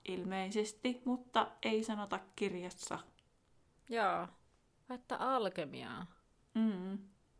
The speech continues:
Speaker 2: Hmm. No ei ois kyllä tullut mieleen rehellisesti sanottuna.
Speaker 1: No niinpä. Kukahan sitä op-, sitä edes opettaa?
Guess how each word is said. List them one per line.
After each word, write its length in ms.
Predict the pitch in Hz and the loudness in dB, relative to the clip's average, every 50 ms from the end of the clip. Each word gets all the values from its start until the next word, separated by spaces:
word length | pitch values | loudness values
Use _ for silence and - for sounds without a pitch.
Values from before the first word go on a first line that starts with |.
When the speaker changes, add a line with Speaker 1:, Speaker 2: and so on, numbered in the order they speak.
| - - - - - - | -20 -20 -20 -20 -12 -4
Speaker 2:
Hmm. 400 | - 320 294 226 185 156 - 170 175 - _ _ _ _ _ _ - _ _ - _ - - - | -2 0 0 0 0 -2 -6 -10 -12 -14 _ _ _ _ _ _ -20 _ _ -20 _ -20 -12 -8
No 80 | 226 - | -6 0
ei 200 | - 254 262 240 | 2 4 4 6
ois 220 | 202 214 214 208 - | 6 6 4 2 2
kyllä 240 | - 220 196 185 | 0 2 2 2
tullut 340 | 180 185 185 175 160 156 147 156 | 0 0 -2 -2 -2 -4 -6 -6
mieleen 400 | 156 151 147 139 135 135 117 - | -6 -6 -4 -4 -2 -2 -2 -2
rehellisesti 640 | - 156 160 160 165 139 - 160 170 175 165 - - - | -4 -6 -6 -6 -6 -6 -6 -8 -10 -10 -10 -12 -10 -10
sanottuna. 680 | - - 180 160 - - - - _ - - - - 147 - _ _ _ _ _ _ _ _ _ _ _ _ _ - - _ _ _ _ _ - | -10 -8 -8 -8 -8 -10 -12 -10 _ -12 -10 -10 -10 -10 -14 _ _ _ _ _ _ _ _ _ _ _ _ _ -20 -20 _ _ _ _ _ -10
Speaker 1:
No 140 | 190 185 | -8 -6
niinpä. 340 | 185 196 196 190 185 190 190 190 - - - _ _ _ _ _ _ _ _ _ _ _ _ _ _ _ _ _ _ _ _ _ _ _ _ _ - _ | -4 -2 -2 -2 -2 -4 -6 -6 -6 -14 -20 _ _ _ _ _ _ _ _ _ _ _ _ _ _ _ _ _ _ _ _ _ _ _ _ _ -16 _
Kukahan 340 | - 269 - 339 311 262 226 | -8 6 8 8 10 10 8
sitä 220 | 214 214 214 - - | 8 6 6 6 4
op-, 240 | 202 214 - - - | 4 4 2 -8 -4
sitä 220 | 214 214 202 208 196 | -2 0 2 2 2
edes 180 | 185 214 - - | 2 0 0 -2
opettaa? 840 | 226 220 - 160 165 - - - _ - 226 - - - - - | -2 0 0 -2 -2 -2 -8 -18 _ -2 0 0 0 -2 -6 -16